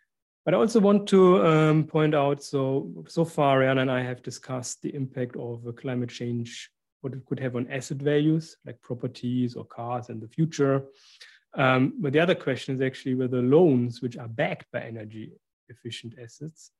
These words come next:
have a lower default risk. So more the default risk side of the, um, of the equation. And here, uh, one needs to be very careful about, um, the cause and the effect. So we have indeed seen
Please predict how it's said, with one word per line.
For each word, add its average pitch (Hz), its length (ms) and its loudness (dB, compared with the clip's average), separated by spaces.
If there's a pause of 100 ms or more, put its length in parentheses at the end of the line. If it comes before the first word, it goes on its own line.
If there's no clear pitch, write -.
(420)
have 127 100 0
a 131 60 2
lower 123 240 4
default 190 420 -2
risk. - 300 -20 (180)
So 120 240 -10
more 120 260 -6
the 117 120 -4
default 120 520 -6
risk - 260 -16
side 123 180 -8
of 117 140 -14
the, 123 180 -18 (160)
um, 113 260 -16 (640)
of - 140 -16
the - 120 -6
equation. - 540 -8 (720)
And 147 160 2 (100)
here, 180 440 4 (320)
uh, 143 280 4
one 143 200 4
needs 156 180 2
to 147 60 -6
be 139 80 -2
very 147 160 4
careful 139 560 -4
about, 120 680 -2 (160)
um, 113 460 -8 (360)
the - 120 -12
cause 120 420 0
and 123 220 -6
the 123 120 -4
effect. - 520 -6 (520)
So 143 160 -2
we 151 100 6
have 160 100 2
indeed 160 340 4
seen 147 500 0